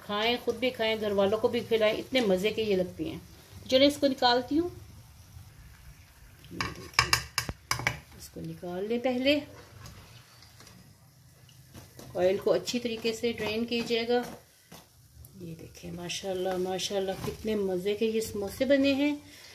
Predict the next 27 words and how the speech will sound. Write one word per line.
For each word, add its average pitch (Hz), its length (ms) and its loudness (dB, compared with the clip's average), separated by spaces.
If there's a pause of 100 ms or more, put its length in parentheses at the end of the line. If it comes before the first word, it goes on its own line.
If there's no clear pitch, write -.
(200)
कलर 226 280 6
बहुत 226 280 6
ज़्यादा 240 240 6
डार्क 220 320 4
नहीं 277 220 4
करना, 262 380 6
क्योंकि 262 300 0
जब 240 220 2
तक 269 160 2
ये 269 180 2
गर्म 220 300 2
रहेंगे, 247 380 2
इसका 285 360 -2
कलर 220 300 0
चेंज 208 320 -4
होता 208 220 -2
जाएगा, 202 340 -2
ये 233 280 4 (640)
पकते 247 320 6
रहेंगे 254 380 4
अंदर, 247 360 2 (1080)
मैदा 185 360 -4
जो 196 140 -6
है 196 160 -6
वो 196 140 -4
पकता 220 360 -4
रहेगा। 247 440 2